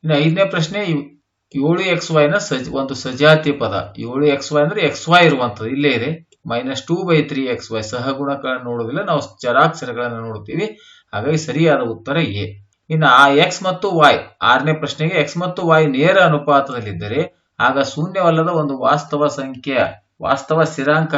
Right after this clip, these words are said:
k ಗೆ C is equal to X by Y is equal to K ಅನ್ನುವಂತ ಉತ್ತರ ಸಿ, ಇದು ಸರಿಯಾದಂತ ಉತ್ತರ.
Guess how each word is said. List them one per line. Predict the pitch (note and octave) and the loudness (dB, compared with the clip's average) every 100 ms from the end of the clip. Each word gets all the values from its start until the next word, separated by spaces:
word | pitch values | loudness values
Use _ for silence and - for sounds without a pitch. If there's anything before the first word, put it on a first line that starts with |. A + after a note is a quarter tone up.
| C3+ - | -2 -2
k | E3 G3+ | 0 2
ಗೆ | C3+ B2+ F3+ - _ | 2 0 -4 -16 _
C | - F3 | -10 -8
is | G3 D3+ | -6 -4
equal | D3 C#3+ C3 | -4 -4 -8
to | B2+ | -6
X | A#2+ - - | -6 -8 -4
by | E3+ F3+ C#3+ | -2 0 0
Y | B2+ | 2
is | C3+ B2 | 0 -4
equal | B2+ B2 A2+ | -8 -6 -6
to | G#2+ A2 | -6 -8
K | - E3 | -2 0
ಅನ್ನುವಂತ | C#3 B2 A#2 - | 0 -4 -8 -8
ಉತ್ತರ | A2 G2+ G#2 E3 D#3+ G2 - _ | -10 -10 -6 0 0 0 -6 _
ಸಿ, | - D#3+ | -4 -2
ಇದು | E3+ | -2
ಸರಿಯಾದಂತ | C#3+ B2+ B2+ A#2 G#2+ G2 F#2+ | -4 -8 -6 -4 -4 -8 -8
ಉತ್ತರ. | D3 - G2 | -8 -8 -10